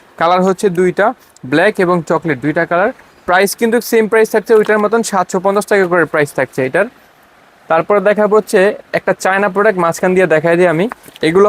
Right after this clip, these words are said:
হচ্ছে যারা চাচ্ছেন যে একটু বড়োর ভিতরে মানি ব্যাগ চাচ্ছেন, দেখেন এই যে চারটা প্রোডাক্ট একসাথে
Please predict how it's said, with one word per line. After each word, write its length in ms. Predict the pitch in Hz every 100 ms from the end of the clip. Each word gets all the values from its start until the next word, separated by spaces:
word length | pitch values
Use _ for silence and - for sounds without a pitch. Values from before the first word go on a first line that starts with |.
| 202
হচ্ছে 220 | 196 - 208 151
যারা 180 | 156 170
চাচ্ছেন 360 | - 170 196 190
যে 40 | 190
একটু 220 | 180 - 220 147
বড়োর 220 | 175 202 196
ভিতরে 220 | 190 190 175
মানি 180 | 170 165
ব্যাগ 100 | 170 151
চাচ্ছেন, 260 | 143 190 214
দেখেন 200 | 139 170 151 - - - -
এই 40 |
যে 60 | 147
চারটা 280 | 165 151 170
প্রোডাক্ট 220 | 156 170 160
একসাথে 320 | 151 165